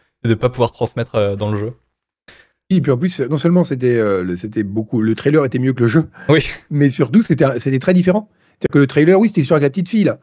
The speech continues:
Speaker 1: Ouais,
Speaker 2: Il y
Speaker 1: c'est
Speaker 2: avait
Speaker 1: ça.
Speaker 2: un côté très, très mélancolique, et cetera. Les gens disaient, « Oula, ça va être un jeu un peu », enfin, c'était un peu The Last of Us avant l'heure,
Speaker 1: Mhm.
Speaker 2: tu vois.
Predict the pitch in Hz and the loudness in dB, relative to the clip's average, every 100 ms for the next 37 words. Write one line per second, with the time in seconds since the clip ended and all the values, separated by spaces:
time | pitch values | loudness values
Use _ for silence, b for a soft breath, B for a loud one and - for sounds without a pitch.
0 | - 156 - 139 135 123 131 156 - 185 | -4 -2 0 0 0 0 -2 -2 -2 -4
1 | 175 - 180 156 151 147 131 147 143 151 | -4 0 0 2 2 2 2 2 2 0
2 | 160 147 - 117 131 147 123 131 123 127 | 0 -2 -8 -4 0 0 -2 -4 -2 -2
3 | 151 214 208 127 127 143 135 139 117 139 | 0 -2 -4 -8 -6 -4 -2 -2 -2 -4
4 | 135 113 117 127 123 139 135 131 143 160 | -4 -6 -6 -6 0 2 2 2 2 2
5 | 139 127 135 139 139 | 0 0 2 2 -2